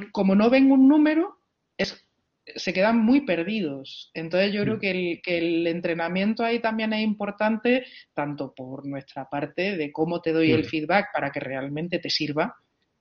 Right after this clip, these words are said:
Speaker 1: porque, porque, claro, tampoco el primer día que uno se pone a dar
Speaker 2: No.
Speaker 1: feedback en vez de números le sale bien, ¿eh? O sea,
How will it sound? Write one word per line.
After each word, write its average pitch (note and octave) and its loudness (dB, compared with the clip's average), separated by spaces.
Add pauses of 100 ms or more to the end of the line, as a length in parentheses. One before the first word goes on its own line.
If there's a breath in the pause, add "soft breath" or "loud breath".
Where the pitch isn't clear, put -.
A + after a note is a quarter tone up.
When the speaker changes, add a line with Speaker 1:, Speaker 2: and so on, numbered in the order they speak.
Speaker 1:
porque, C#3 -6
porque, C#3 -10
claro, D3+ -2
tampoco C#3+ -4
el E3+ -2
primer E3 0
día D3+ 0
que D3 -2
uno C#3+ -2
se C#3+ -8
pone D3 -4
a C#3 0
dar C#3 0
Speaker 2:
No. - -4
Speaker 1:
feedback D3 -2
en C#3+ -2
vez D3 0
de D3 0
números D#3 2
le F#3 2
sale E3 -2
bien, D#3 4
¿eh? G3+ 0
O D3 -8
sea, C#3 -4